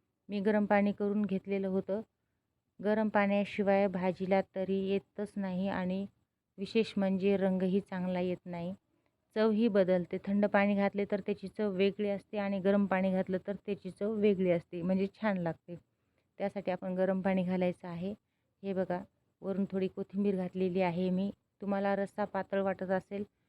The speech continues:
परंतु भाजी उकळल्याच्या नंतर ही भाजी घट्ट होणार आहे. तोपर्यंत मी आता भाकरी करते आणि गॅस कमी ठेवते मी.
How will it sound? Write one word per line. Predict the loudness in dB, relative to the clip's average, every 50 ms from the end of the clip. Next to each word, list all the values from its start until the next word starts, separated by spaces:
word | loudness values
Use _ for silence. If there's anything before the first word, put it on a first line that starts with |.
| _ _ _ _
परंतु | -2 -2 0 0 0 -2 -4 -4 -4 -4
भाजी | -2 0 0 0 2 2
उकळल्याच्या | 0 0 0 0 2 2 2 0 0 -2 -2 -2
नंतर | 0 0 -2 -2 -2 -4 -4
ही | -2 0 0
भाजी | 0 2 0 0 0 -2 -2 0
घट्ट | 0 -2 -2 -2 _ -6
होणार | -4 -2 -2 -2 -2 -2 -4 -4
आहे. | -6 -8 -8 -8 -8 -10 -10 _ _ _ _ _ _ _ _ _ _ _ _ _ _ _ _ _ -8
तोपर्यंत | -6 -2 0 0 0 0 0 0 0
मी | 0 0
आता | 0 0 0 -2 -2
भाकरी | -2 -2 -2 -2 -4 -6 -6
करते | -4 -2 -2 -2 -4 -6 -8 -6
आणि | -6 -4 -4 -4 -2 0
गॅस | 0 0 0 -2 _ _
कमी | -6 -4 -2 -2
ठेवते | -4 -4 -6 -8 -8 -6 -6 -6
मी. | -4 -4 -4